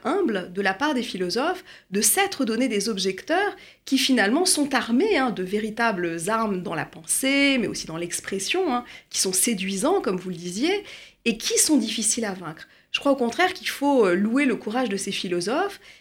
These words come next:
euh, d'avoir osé en quelque sorte se donner des adversaires aussi, euh,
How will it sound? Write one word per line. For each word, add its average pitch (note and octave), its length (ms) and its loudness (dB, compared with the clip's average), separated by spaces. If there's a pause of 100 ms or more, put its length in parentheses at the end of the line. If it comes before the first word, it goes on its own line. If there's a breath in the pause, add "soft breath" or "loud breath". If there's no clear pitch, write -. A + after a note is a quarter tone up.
(160 soft breath)
euh, F#3 100 0
d'avoir G#3+ 640 2
osé C4 420 4
en A3+ 140 2
quelque G3 340 -2
sorte E4+ 280 0
se B3 60 -2
donner G#3+ 260 2
des G3+ 160 0
adversaires F#3 440 0
aussi, A#3+ 440 2
euh, F3 80 2